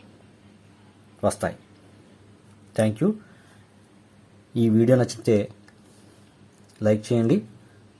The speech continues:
తప్పనిసరిగా లైక్ చేయండి. ఛానల్కి సబ్స్క్రైబ్ చేయండి, మీ మిత్రులకు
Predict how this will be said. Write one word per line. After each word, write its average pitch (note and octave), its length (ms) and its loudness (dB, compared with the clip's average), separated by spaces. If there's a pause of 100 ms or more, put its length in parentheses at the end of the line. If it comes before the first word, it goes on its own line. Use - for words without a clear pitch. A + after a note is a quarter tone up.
(400)
తప్పనిసరిగా A2 520 -2
లైక్ G2+ 180 -2
చేయండి. A#2 240 0 (1300)
ఛానల్కి A#2 460 2
సబ్స్క్రైబ్ G#2+ 400 -2
చేయండి, A2 240 -2 (760)
మీ A#2 140 2
మిత్రులకు G#2+ 420 -4